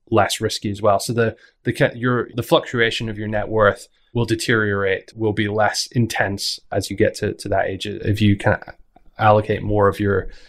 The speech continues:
your net worth into, uh, into bonds as opposed to stocks. But again, for most people listening to this, just the idea of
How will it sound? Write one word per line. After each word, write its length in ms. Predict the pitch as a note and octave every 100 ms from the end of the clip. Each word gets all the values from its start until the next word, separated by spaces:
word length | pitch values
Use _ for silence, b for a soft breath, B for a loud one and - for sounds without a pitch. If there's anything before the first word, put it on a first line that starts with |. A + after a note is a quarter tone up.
| b -
your 120 | G#2+
net 160 | G#2
worth 260 | F#2+ G2+ -
into, 440 | G2+ F2+ - G2
uh, 220 | F#2 F2+ E2+
into 380 | G2 F#2+ G2+ F2+ -
bonds 260 | F#2+ F#2 F#2+
as 60 |
opposed 240 | F#2 G2 -
to 40 |
stocks. 320 | - G2+ F#2+
But 220 | - - b b b b - -
again, 360 | C3+ B2+ G2+ - _
for 100 | -
most 300 | C3+ D#3+ F3+
people 480 | - D3 F3 E3 -
listening 320 | B2 C3 C3 B2
to 60 |
this, 240 | D#3 E3 - -
just 240 | C#3+ C#3
the 120 | C#3+
idea 500 | C3 C#3 B2 B2+ B2+
of 480 | B2 A#2 A2 G#2+ -